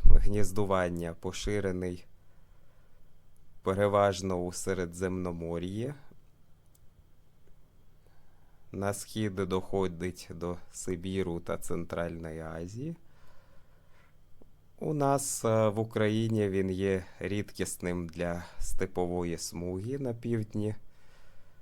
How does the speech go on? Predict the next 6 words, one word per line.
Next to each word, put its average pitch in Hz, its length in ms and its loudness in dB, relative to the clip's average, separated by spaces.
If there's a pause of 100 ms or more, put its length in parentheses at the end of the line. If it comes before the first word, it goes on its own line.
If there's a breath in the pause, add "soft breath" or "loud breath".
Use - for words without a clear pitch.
(1300 soft breath)
на 107 220 -2
узбережжях 95 840 -2
Чорного 90 600 4
та 90 420 -4 (220 loud breath)
Азовського 87 760 -6
морів. 85 540 -10